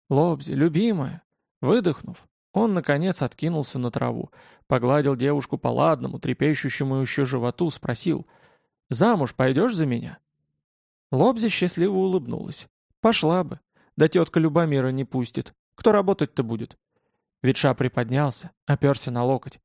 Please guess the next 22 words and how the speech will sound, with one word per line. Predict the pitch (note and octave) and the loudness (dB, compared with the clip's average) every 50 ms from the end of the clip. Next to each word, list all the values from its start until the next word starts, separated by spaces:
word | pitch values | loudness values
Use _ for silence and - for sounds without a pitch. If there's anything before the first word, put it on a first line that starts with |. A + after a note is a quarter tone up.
| _ _ - | _ _ -2
"А | - - | -2 0
давай | A#2+ B2+ C#3 C3+ C3 C#3+ D3 D3 | 2 2 2 2 4 4 4 2
убежим!" | D3 B2+ D#3+ D#3+ D#3 F#3 G3 E3+ A#2+ A2 _ _ _ _ _ _ _ _ _ _ _ _ _ _ _ | 2 2 2 0 2 0 0 -2 -2 -6 _ _ _ _ _ _ _ _ _ _ _ _ _ _ _
"Убежим?" | - C#3+ C3+ C3 C3+ C3+ B2+ A#2 A#2+ A#2+ C3+ F3+ C4 C#4+ A#3+ C#3+ B2 - - _ _ _ _ _ _ _ _ _ _ _ | 0 0 2 2 2 2 2 0 0 0 0 0 2 0 0 -2 -4 -6 -10 _ _ _ _ _ _ _ _ _ _ _
Карие | _ - C3+ C#3 C#3+ C#3+ C#3+ C3+ | _ 2 4 4 4 4 2 2
глаза | A#2 C3 C3+ C3 A#2+ C3+ B2 | 2 2 0 2 2 0 0
девушки | B2 B2+ B2+ C3 C3+ - - C#3+ | 2 0 0 0 -4 -4 -2 -4
испуганно | A#2+ - - C#3+ B2+ A2+ C3 A#2+ A#2+ A#2+ | -4 -2 -2 -4 -2 -2 -2 0 0 -2
округлились. | A#2+ - - C3+ B2 B2+ A#2 A#2 - - - - _ _ _ _ _ | -2 0 -2 -2 -2 -2 -4 -4 -6 -10 -12 -14 _ _ _ _ _
"Что | - - - - G3+ G#3 G#3+ G#3 G3+ G3 | -14 -6 2 4 4 6 6 4 2 0
ты? | F#3 - - F3 D#3+ C#3 C3 | 0 -2 -2 -2 -2 -2 -2
Мир-то | C3 D3+ F#3+ A#3+ B3+ A#3+ A3+ - G#3 | 0 0 2 4 2 2 2 0 -2
кругом | F3+ - G#3 G3+ F#3 G3+ F#3+ F3+ | 0 0 0 0 0 0 2 2
незнаемый, | G3 G3 E3+ F3 F#3+ F#3 F3+ E3+ D#3 D3 C#3 | 2 0 0 0 0 0 0 0 0 -2 -2
страшный. | - - F#3 F3 F3+ F3+ D#3 - - C#3 B2 C3 - _ _ _ _ _ _ _ - | -2 0 2 2 2 2 0 -2 -4 -4 -6 -6 -8 _ _ _ _ _ _ _ -2
Лучше | C3+ C#3+ D3 - - E3 | 0 0 2 2 2 2
уж | D#3+ D3 - | 2 2 0
тут. | - C3+ B2+ A#2+ - _ _ _ _ _ _ _ _ _ _ _ _ | -2 -2 -2 -2 -4 _ _ _ _ _ _ _ _ _ _ _ _
Да | - C3 F3 | 2 4 4
и | G3+ G#3 G3+ | 4 6 4
Анфису | G3 F#3+ F#3 D#3 - D3 C3+ - - C3+ | 4 2 2 0 0 -2 -2 0 0 0
жалко. | B2 C3 B2+ B2 A#2 - - B2 | 2 2 0 0 -2 -6 -10 -12